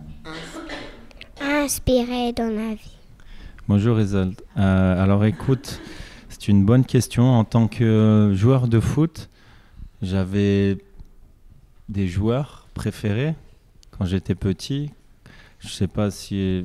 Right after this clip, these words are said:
Speaker 2: vous devez pas les connaître, mais il y avait Marco Van Basten, Andrei Shevchenko, Jean-Pierre Papin. Mais après, euh, d'une manière générale, dans la vie, euh, je, j'ai pris beaucoup exemple sur mon grand frère,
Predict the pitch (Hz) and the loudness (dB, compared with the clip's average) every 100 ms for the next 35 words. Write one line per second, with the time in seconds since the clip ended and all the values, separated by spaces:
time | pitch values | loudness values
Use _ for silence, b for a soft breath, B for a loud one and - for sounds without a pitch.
0 | 101 98 92 92 90 98 92 87 101 101 | -8 -10 -6 -4 -4 -2 -2 -2 -2 0
1 | 117 - 98 92 90 90 87 87 85 87 | -2 -2 -2 -2 0 -2 -2 -2 -4 -4
2 | 87 85 90 92 - - 95 95 92 92 | -4 -2 0 0 -2 -2 0 2 2 0
3 | - - 110 127 123 - _ - - - | -4 -2 0 0 -2 -6 _ -20 -8 -2
4 | 98 87 98 90 - 90 - 98 92 - | 0 0 -2 -4 -8 -10 -4 -2 -2 0
5 | 107 113 110 95 90 - 92 - 98 - | 2 4 4 2 -2 -4 -8 -6 -6 -2
6 | 110 147 B B B B B B 104 101 | -2 -4 B B B B B B -2 0
7 | 101 101 101 - 120 131 117 104 95 98 | 2 2 0 0 0 2 2 2 0 0
8 | 98 98 101 90 95 98 92 104 117 101 | 2 2 2 0 0 2 2 2 0 2
9 | 98 95 92 107 117 113 101 95 92 92 | 2 0 0 -2 0 0 0 0 0 -2
10 | 92 - B B B B - 113 98 98 | -4 -8 B B B B -16 -6 0 2
11 | 98 98 87 92 - 113 101 104 - 113 | 4 2 2 0 0 -2 0 0 2 2
12 | 107 104 113 104 - 104 101 95 110 - | 2 2 2 0 0 2 2 2 0 0
13 | 117 113 - | -2 -4 -8